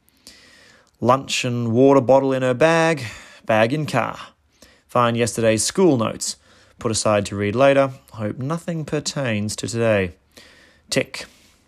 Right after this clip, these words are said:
Get Lucy's toothbrush and paste from the bathroom. Put them in a bowl. Bowl into the car.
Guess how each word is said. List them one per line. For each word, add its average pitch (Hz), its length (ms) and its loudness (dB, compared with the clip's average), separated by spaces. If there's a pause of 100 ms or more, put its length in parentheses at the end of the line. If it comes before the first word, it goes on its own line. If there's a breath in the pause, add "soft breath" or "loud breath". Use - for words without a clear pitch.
(540 loud breath)
Get 123 160 2
Lucy's 135 300 0
toothbrush - 600 -4
and - 260 -12 (340 soft breath)
paste - 420 -2
from - 200 -10
the 113 100 -2
bathroom. 117 500 0 (560 soft breath)
Put - 140 -8
them 123 100 0
in 143 100 4
a 185 40 2
bowl. 170 420 2 (280 loud breath)
Bowl 104 360 0
into 113 220 -2
the 131 100 -2
car. - 360 -4